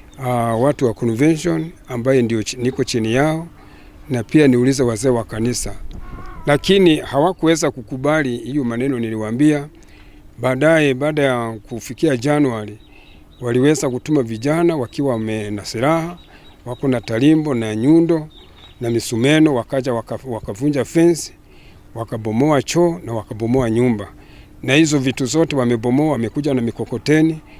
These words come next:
wakaenda nazo. Nikaenda kuripoti na nikaripoti mara nne, hizo vitu zote zimechukuliwa. Faili iko pale kwa polisi. Hakuna hatua yote imechukuliwa.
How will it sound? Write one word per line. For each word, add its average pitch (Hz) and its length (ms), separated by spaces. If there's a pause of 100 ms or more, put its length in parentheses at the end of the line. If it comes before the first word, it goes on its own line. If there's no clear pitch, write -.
(180)
wakaenda 123 480
nazo. 120 340 (720)
Nikaenda 143 480
kuripoti 156 840 (560)
na 120 360
nikaripoti 127 600
mara 113 260
nne, 151 280
hizo 147 200
vitu 131 240
zote 147 320
zimechukuliwa. 120 960 (480)
Faili 170 440
iko 151 180
pale 135 280
kwa 117 160
polisi. 117 520 (440)
Hakuna 143 400
hatua 127 280
yote 127 220
imechukuliwa. 107 680